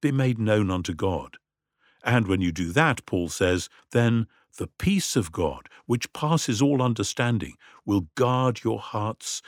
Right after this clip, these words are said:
and your minds in Messiah Jesus. That's in Philippians chapter four.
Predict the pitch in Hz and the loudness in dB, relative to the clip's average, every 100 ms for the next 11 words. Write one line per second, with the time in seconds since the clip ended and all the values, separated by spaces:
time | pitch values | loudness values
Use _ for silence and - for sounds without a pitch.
0 | - - 113 120 113 110 92 76 73 76 | -16 -6 2 2 4 2 0 -4 -8 -12
1 | - - - - 113 101 98 120 98 85 | -14 -18 -16 -2 0 2 2 0 0 -2
2 | 82 90 73 60 - - _ _ - 82 | 0 -2 -2 -8 -14 -18 _ _ -8 -6
3 | - 95 85 95 92 - 76 73 - 85 | -4 -6 -4 -2 -2 -4 -8 -8 -10 -10
4 | - - 98 - | -10 -6 -6 -6